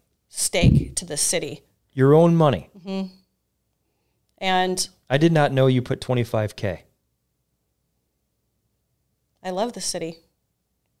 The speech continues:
Speaker 1: It was my personal commitment to my volunteers, to the city, to city leaders, that this is my investment and my, now it's a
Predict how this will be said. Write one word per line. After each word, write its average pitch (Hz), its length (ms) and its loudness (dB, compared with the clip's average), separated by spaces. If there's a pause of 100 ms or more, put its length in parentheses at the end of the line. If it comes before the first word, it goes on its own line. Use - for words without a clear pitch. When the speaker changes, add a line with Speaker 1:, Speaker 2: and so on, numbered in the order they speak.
Speaker 1:
It - 80 -20
was 190 160 -4
my 180 160 -2
personal 214 520 -4
commitment 202 420 -6
to - 80 -6
my 180 120 -4
volunteers, 196 880 -4
to - 100 -10
the 156 120 -10
city, 208 520 -4 (320)
to 254 100 -8
city 185 260 -2
leaders, 202 600 -2 (460)
that - 300 -6 (640)
this 220 200 2
is - 120 0
my 202 160 -2
investment 175 600 -4
and 175 100 -8
my, 170 280 -8 (220)
now 202 280 0
it's 185 140 -4
a 170 60 -2